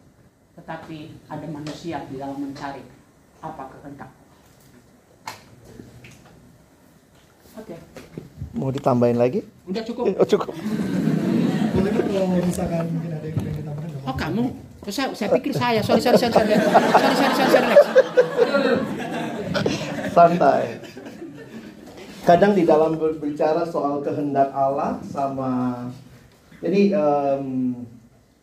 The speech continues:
Speaker 2: saya senang dengan cara menjelaskan dari seorang hamba Tuhan. Dia coba pakai dua istilah. Kehendak Allah itu yang mutlak,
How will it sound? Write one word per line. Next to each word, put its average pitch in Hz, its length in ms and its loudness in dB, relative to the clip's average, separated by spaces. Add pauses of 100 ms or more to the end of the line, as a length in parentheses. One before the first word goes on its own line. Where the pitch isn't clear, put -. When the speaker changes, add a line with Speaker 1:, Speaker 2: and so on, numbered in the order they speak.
(120)
Speaker 2:
saya 175 320 4
senang 165 400 -4
dengan 135 400 -2
cara 127 720 0 (560)
menjelaskan 131 720 -2
dari 123 160 -2
seorang 123 320 -4
hamba 120 320 -4
Tuhan. 123 640 -4 (640)
Dia 143 240 2
coba 131 400 -2
pakai 131 320 -6
dua 127 240 0
istilah. 123 560 -8 (1120)
Kehendak 147 640 0
Allah 127 560 -2
itu 143 320 -12
yang 120 480 -6 (1300)
mutlak, 135 560 -4